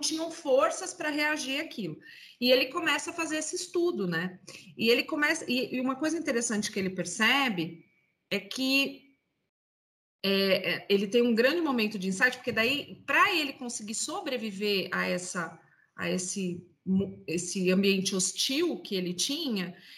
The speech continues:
ele pensava assim, "Eu preciso, é, é, sair daqui, eu preciso, é,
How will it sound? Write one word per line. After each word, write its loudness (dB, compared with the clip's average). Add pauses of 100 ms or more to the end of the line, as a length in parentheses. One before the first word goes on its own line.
(140)
ele 2
pensava 0
assim, -2
"Eu 0
preciso, -4 (120)
é, 2
é, 0
sair 4
daqui, -2
eu -2
preciso, 0 (360)
é, 6